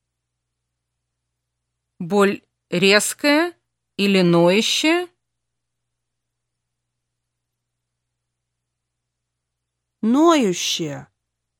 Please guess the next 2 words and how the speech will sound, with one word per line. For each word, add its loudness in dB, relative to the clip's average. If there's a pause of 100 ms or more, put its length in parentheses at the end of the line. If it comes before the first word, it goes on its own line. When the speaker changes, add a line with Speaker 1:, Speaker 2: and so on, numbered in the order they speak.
(1500)
Speaker 2:
И -2
еще 0